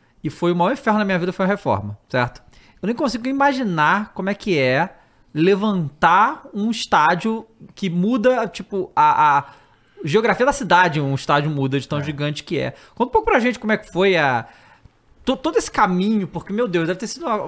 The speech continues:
Speaker 1: uma, é uma, é um, é um esforço muito grande, não só financeiro, mas assim, licença da prefeitura,
Speaker 2: Hum.
Speaker 1: as ações políticas, tudo que tem que mudar, as concessões que tem que fazer. Fala um pouco pra gente como é que
Speaker 2: As
Speaker 1: foi
Speaker 2: obras
Speaker 1: essa
Speaker 2: que tem que
Speaker 1: construção.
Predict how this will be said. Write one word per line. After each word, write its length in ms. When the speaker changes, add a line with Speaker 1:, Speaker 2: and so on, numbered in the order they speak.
Speaker 1:
uma, 120
é 80
uma, 200
é 100
um, 140
é 80
um 60
esforço 340
muito 340
grande, 200
não 120
só 420
financeiro, 760
mas 200
assim, 200
licença 400
da 80
prefeitura, 760
Speaker 2:
Hum. 40
Speaker 1:
as 60
ações 280
políticas, 800
tudo 260
que 60
tem 160
que 80
mudar, 640
as 100
concessões 440
que 40
tem 80
que 80
fazer. 560
Fala 220
um 40
pouco 140
pra 100
gente 200
como 100
é 40
que 60
Speaker 2:
As 60
Speaker 1:
foi 160
Speaker 2:
obras 400
Speaker 1:
essa 80
Speaker 2:
que 60
tem 140
que 40
Speaker 1:
construção. 100